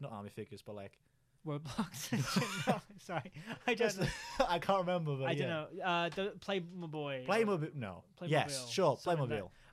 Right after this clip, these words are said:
Speaker 2: But yeah, I, I agree. I think the gore was great, and even in the little moments, like, you know, when he cut his, you know,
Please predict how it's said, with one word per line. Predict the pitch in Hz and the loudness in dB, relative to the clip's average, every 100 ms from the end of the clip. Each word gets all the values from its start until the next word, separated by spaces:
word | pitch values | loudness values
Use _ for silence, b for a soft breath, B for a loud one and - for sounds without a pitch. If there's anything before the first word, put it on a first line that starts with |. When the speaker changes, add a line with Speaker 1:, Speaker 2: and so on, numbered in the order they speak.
| - | 0
Speaker 2:
But | 233 240 | 0 4
yeah, | 277 208 | 4 4
I, | 214 240 | 2 2
I | 220 | 2
agree. | 226 180 196 156 | 2 2 0 2
I | 156 | 0
think | 170 214 190 151 | -2 -6 -8 -8
the | 175 | -4
gore | 180 180 175 170 165 - | 0 2 4 2 0 -2
was | 180 139 | -8 -8
great, | - 175 170 | 0 2 2
and | 190 | 2
even | 247 269 | -2 0
in | |
the | 240 | 0
little | 190 202 190 | 2 2 2
moments, | 170 151 139 - | 0 -2 -4 -4
like, | 156 | -4
you | 160 | -2
know, | 170 | -2
when | 165 170 | -2 -2
he | 151 | -4
cut | - 196 196 | 0 0 2
his, | 190 170 151 | 0 -2 -2
you | 156 | -4
know, | 147 139 143 | -4 -4 -8